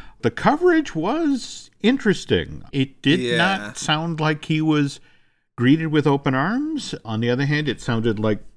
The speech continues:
Speaker 1: during this ninety-minute talk, he kept trying to hit the right notes. You know, the whole notion talking about how he wanted to tell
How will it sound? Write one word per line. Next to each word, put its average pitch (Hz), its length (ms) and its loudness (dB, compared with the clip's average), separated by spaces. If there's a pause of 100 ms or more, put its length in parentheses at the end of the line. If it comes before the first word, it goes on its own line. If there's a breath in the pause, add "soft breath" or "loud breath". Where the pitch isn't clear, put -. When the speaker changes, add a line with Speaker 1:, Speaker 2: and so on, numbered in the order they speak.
(120)
Speaker 1:
during 113 320 0
this 104 240 -4
ninety-minute 135 840 0
talk, 135 400 -4 (580 loud breath)
he - 360 -2 (100)
kept - 260 0
trying 220 360 -2
to 269 60 2
hit 277 160 0
the 349 60 -2
right 359 280 0
notes. 392 480 -4
You 180 60 4
know, 151 100 0
the 135 100 -2
whole 147 160 -2
notion 143 440 -2
talking 131 340 0
about 110 240 0
how 117 120 0
he 104 60 2
wanted 104 320 -2
to 104 120 -2
tell 104 380 -2